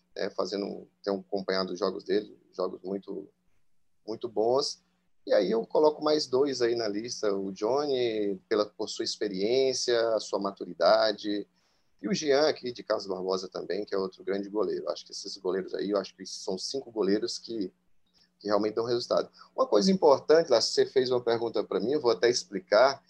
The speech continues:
O goleiro, ele tem uma maturação aí dos vinte, a melhor fase, dos vinte e oito até os trinta e três, trinta e quatro, ele junta duas coisas, né? É, o vigor físico e a maturidade.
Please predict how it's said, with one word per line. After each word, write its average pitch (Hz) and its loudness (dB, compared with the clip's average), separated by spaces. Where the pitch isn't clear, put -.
O - -4
goleiro, 160 6
ele 160 0
tem 160 2
uma 165 4
maturação 147 4
aí 131 2
dos 117 -8
vinte, 123 -4
a - 0
melhor 262 2
fase, 123 6
dos 123 -8
vinte 196 -2
e 135 0
oito 156 6
até 135 2
os 143 -2
trinta 147 0
e 120 -2
três, 151 4
trinta 131 -2
e 113 0
quatro, 127 4
ele 143 -2
junta 143 0
duas 156 2
coisas, 95 2
né? 104 -2
É, - -10
o - -4
vigor 151 2
físico 175 -4
e 175 4
a 160 4
maturidade. 175 0